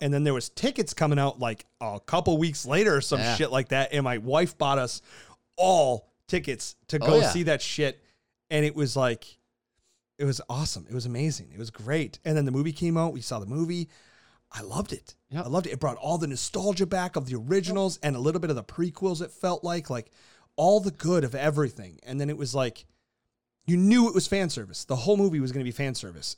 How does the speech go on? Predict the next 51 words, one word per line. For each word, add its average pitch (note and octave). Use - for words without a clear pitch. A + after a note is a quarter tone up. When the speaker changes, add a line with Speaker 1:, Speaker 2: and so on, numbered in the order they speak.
Speaker 1:
And D#3
it D3
was. E3+
It C#3
was, C3
it D3
was C#3+
great. G3+
There G2+
was A2
a A2+
lot G2+
of C#3
similarities C3+
to B2
the A#2
other A2
movies, E2+
Speaker 2:
Mm-hmm. A2
Speaker 1:
which C3
is D#3+
fine. A#3
It G#2+
brought C#3+
me D#3
back C3+
into D#3
Star E3+
Wars B2+
'cause C#3
it -
was D3
fucking B3+
how B3+
many C4
years C4+
went D3+
by? A#2
Ten B3+
years C4+
went G3+
by A3+
without G3+
Star G3+
Wars A#3+
movies? C4+
You F3
know, G#3
like, D#3+
yeah, D4+
Speaker 2:
Yeah. B3+